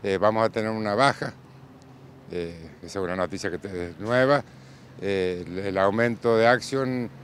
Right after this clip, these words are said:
eh, todos sabemos que Shell, Puma y las otras marcas subieron un nueve por ciento y P F en el orden del cinco, Action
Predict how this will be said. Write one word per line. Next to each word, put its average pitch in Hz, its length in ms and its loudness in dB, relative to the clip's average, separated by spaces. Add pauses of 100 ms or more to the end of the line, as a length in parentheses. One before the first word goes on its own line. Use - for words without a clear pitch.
(360)
eh, 92 300 -2 (240)
todos 107 180 2
sabemos 107 240 4
que 104 100 -4
Shell, 123 440 4
Puma 117 480 2
y - 20 4
las 104 140 2
otras 107 180 -2
marcas 120 300 0
subieron 110 320 0
un 107 100 -4
nueve 113 220 2
por 110 160 -2
ciento 147 500 2 (460)
y 113 100 0
P 123 280 6
F 120 400 4
en 110 100 0
el 104 100 0
orden 110 400 4
del 101 180 0
cinco, 160 600 2
Action 120 560 0